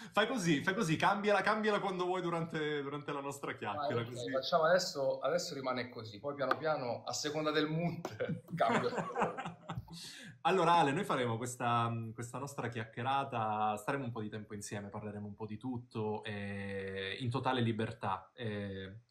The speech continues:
Speaker 1: trasparenza, insomma, per quelli che sono gli argomenti che possiamo trattare. Io ho già narrato un pochettino quello che è stato il tuo percorso. Ho già detto che sei partito come, come D R Jack, poi ti sei concentrato sulla tua carriera solista,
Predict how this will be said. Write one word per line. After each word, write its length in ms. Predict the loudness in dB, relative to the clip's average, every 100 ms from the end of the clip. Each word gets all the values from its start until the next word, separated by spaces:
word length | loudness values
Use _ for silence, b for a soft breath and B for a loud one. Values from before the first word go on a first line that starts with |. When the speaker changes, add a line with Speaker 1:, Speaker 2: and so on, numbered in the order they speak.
| _
Speaker 1:
trasparenza, 640 | -12 -10 -8 -6 -4 -4 -6
insomma, 260 | -12 -12
per 100 | -10
quelli 180 | -8 -6
che 80 | -6
sono 240 | -6 -8
gli 80 | -8
argomenti 420 | -8 -8 -8 -8
che 100 | -10
possiamo 360 | -12 -10 -8 -8
trattare. 480 | -10 -10 -8 -8 -10 B B B
Io 140 | 2
ho 20 |
già 140 | 4 4
narrato 400 | 6 6 4 4
un 80 | 0
pochettino 560 | 0 -4 -4 0 0
quello 160 | 2 2
che 80 | 0
è 20 |
stato 220 | -2 -4
il 80 | -6
tuo 120 | -6
percorso. 800 | -8 -8 -6 -6 -6 -8 -10 -10 B B B -10
Ho 160 | -8
già 140 | -6 -4
detto 260 | -4 -4
che 80 | -6
sei 180 | -6 -6
partito 460 | -6 -8 -6 -6 -6
come, 460 | -6 -6 -4 -4 -4
come 220 | -6 -4
D 60 | -2
R 160 | 0
Jack, 600 | 4 4 4 2 0 2 0
poi 680 | -2 0 0 -2 -2 -2 -4
ti 80 | -4
sei 160 | -4
concentrato 500 | -6 -6 -8 -8 -10
sulla 220 | -8 -8
tua 120 | -8 -8
carriera 340 | -8 -6 -6
solista, 800 | -2 2 2 0 -2 2 2